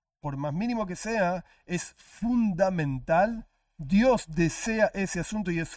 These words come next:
fundamental en el plan maestro de toda la creación que Dios ideó en el momento en que decidió crear el universo, etcétera. Dios está consciente y conoce a cada uno de nosotros y cada uno de los seres humanos. Sin excepción,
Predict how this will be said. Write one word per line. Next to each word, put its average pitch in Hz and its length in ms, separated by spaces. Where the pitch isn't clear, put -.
fundamental 214 1160
en 170 120
el 170 180
plan 208 400
maestro 208 560
de 185 80
toda 220 180
la 202 100
creación 180 600
que 180 160
Dios 208 380
ideó 202 760
en 190 100
el 196 60
momento 220 280
en 202 60
que 208 60
decidió 190 480
crear 226 240
el 220 80
universo, 226 600
etcétera. 233 520
Dios 180 680
está - 480
consciente 190 640
y 156 60
conoce 170 400
a 147 120
cada 220 380
uno 233 240
de 208 100
nosotros 175 480
y 170 60
cada 240 240
uno 247 140
de 226 80
los 175 120
seres 214 420
humanos. 156 680
Sin 254 300
excepción, 208 800